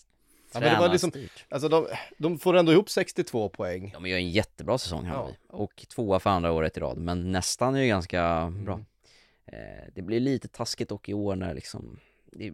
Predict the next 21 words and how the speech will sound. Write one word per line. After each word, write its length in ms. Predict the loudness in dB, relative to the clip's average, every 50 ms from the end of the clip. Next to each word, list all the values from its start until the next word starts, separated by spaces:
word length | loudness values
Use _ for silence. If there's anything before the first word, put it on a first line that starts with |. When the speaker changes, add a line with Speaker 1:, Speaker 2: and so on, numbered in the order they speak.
| -12
Speaker 2:
jag 200 | -10 -8 -8 -6
får 100 | -4 -4
lite 160 | -6 -6 -4 0
så 80 | 2
här, 220 | 2 2 2 2 -2 -8 _ _ _ _ _ _ _ _ _ _ _ _ _
hade 260 | -10 -8 -6 -6 -6
de 80 | -6
kunnat 220 | -6 -6 -4 0 2
göra 220 | 4 6 6 6 4
så 180 | 2 -2 -2
mycket 280 | -4 -4 -6 -6 -8 -6
mer? 140 | -4 0 2
Ja, 180 | 4 4 4
det 100 | 4 4
är 140 | 4 2 2
de 120 | 0 0
här 100 | -2 -2
två 180 | -2 -4 -4 -6
matcherna 280 | -6 -6 -8 -8 -8 -8
mot 160 | -8 -8 -6
Mjällby 420 | -4 -2 -2 -2 -2 -4 -6 -8